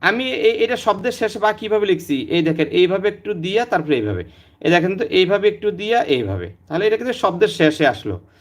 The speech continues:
তাহলে শব্দের শেষে বা একরকম, শব্দের মাঝে বা একরকম, শব্দের শুরুতে বা একরকম। এইটাকে বলা হয় হরফের বিভিন্ন ধরন। বলেন তো শিক্ষার্থী বন্ধুরা, এটাকে কি বলে?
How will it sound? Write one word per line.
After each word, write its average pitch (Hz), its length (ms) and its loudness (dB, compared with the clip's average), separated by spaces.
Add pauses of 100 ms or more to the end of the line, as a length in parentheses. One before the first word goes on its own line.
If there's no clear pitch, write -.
(400)
তাহলে 214 500 4
শব্দের 165 480 0
শেষে 175 500 -2
বা 170 340 4
একরকম, 156 920 0
শব্দের 151 500 0
মাঝে 143 500 0
বা 156 280 2
একরকম, 143 640 -2
শব্দের 139 300 -4
শুরুতে 165 380 -2
বা - 100 2
একরকম। 101 440 -4 (600)
এইটাকে 277 500 4
বলা 190 360 2
হয় 151 500 2
হরফের 208 680 0
বিভিন্ন 175 760 2
ধরন। 110 460 -4 (600)
বলেন 180 320 4
তো 220 340 2 (160)
শিক্ষার্থী 185 460 -8
বন্ধুরা, 185 640 -2
এটাকে 185 300 -4
কি 180 200 -8
বলে? 202 300 -2